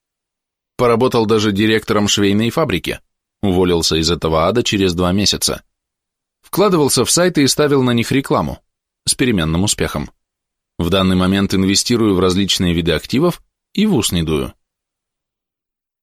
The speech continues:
Если вы заметили фактические ошибки или неточности в логике, напишите мне на бук собака алексей марков точка ру. Если книга на вас как-то повлияла или помогла,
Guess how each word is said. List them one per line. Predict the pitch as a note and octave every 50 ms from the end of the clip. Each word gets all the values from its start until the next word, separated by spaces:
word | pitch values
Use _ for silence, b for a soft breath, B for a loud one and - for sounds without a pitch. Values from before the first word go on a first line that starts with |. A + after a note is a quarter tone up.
| _ _ _ _ -
Если | F#2+ G#2+ F#3 G#3 - - F3
вы | E3 E3 D#3
заметили | C3 C#3+ C#3 D3+ D#3+ C#3+ C#3+ C#3+ C3+
фактические | - C3 A#2+ - - C3+ - - B2+ - - A#2+ A2
ошибки | A2 - - B2+ A2+ - - A2+
или | G#2+ - - A#2+ A2+ A2
неточности | A2 G#2+ F#2+ - G2+ F#2+ - G2 F2+ - - -
в | F2+ D#2+
логике, | D#2+ E2 E2 F2 A#2 B2+ F#3 F#3 - _ _ _ _ _ _ _ -
напишите | A#2 B2+ A#2+ D#3 E3 - - A3 E3 - D#3+
мне | D3 C#3+ D3 D3
на | C#3 C3 B2 A2+
бук | A2+ C#3+ E3+ D#3 -
собака | - C3+ B2 B2 C3 B2+ - B2+ A#2+ A#2
алексей | - A#2 A#2 A2+ G#2+ - - A#2+ G#2+
марков | G2+ G2+ G#2 A2 - - A2+ -
точка | - G#2 F2+ - - - G2 F#2
ру. | E2 C2+ - _ _ _ _ _ _ _ _ _ _ -
Если | - F2 F2+ F#2+ - - A#2 G#2
книга | - - C3 C3+ A#2 A#2
на | G#2+ G#2+ G#2
вас | G#2+ G#2+ G#2+ -
как-то | - A2 G2 - - G2
повлияла | E2+ - G#2 G2 F#2 F#2 F#2 F#2 F#2 F#2 F2+ F2 E2+
или | - - - G#2 F#2+ F2
помогла, | - F#2 F2 F2 E2 D#2+ F#2 G#2+ D3 F#3